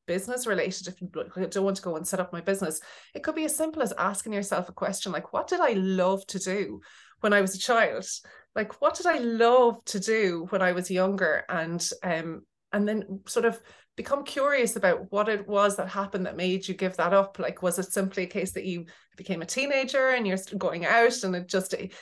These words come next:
it wasn't a priority in your life anymore? But is it something that you could re-tap into? Like, I talk to a lot of women who, um, take up things like even Zumba dancing. Like, it's just about getting out there again and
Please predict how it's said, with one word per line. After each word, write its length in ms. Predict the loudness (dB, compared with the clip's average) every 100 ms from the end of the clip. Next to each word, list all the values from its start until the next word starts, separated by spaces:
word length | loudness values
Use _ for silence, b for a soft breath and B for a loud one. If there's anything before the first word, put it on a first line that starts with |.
| -4
it 100 | 2
wasn't 200 | 2 2
a 40 |
priority 440 | 0 2 2 2 -2
in 20 |
your 100 | 2
life 280 | 2 2 -2
anymore? 320 | -2 -2 0
But 160 | -2 -2
is 160 | -2
it 80 | -2
something 320 | -2 0 -2
that 140 | -4 -4
you 80 |
could 180 | -8 -4
re-tap 480 | -2 0 0 -4 -2
into? 400 | -2 -2 -4 -4 B B B
Like, 160 | 2 2
I 40 |
talk 260 | 4 2 4
to 140 | 4
a 40 |
lot 160 | 4 2
of 100 | 2
women 260 | 0 2 0
who, 380 | -2 -2 -4 -8 B B -2
um, 420 | 0 0 -2 -8 _
take 260 | 2 2 4
up 120 | 0
things 240 | 2 2 4
like 220 | 2 0
even 180 | -6 -6
Zumba 460 | 0 4 4 4 4
dancing. 480 | 6 4 2 -2 2
Like, 160 | 0
it's 160 | 0 -4
just 360 | -2 -2 -6 B B -2
about 340 | 0 0 0
getting 420 | 2 4 4 2 4
out 260 | 2 4
there 160 | 4 4
again 440 | 4 2 2 -2 0
and 320 | 0 0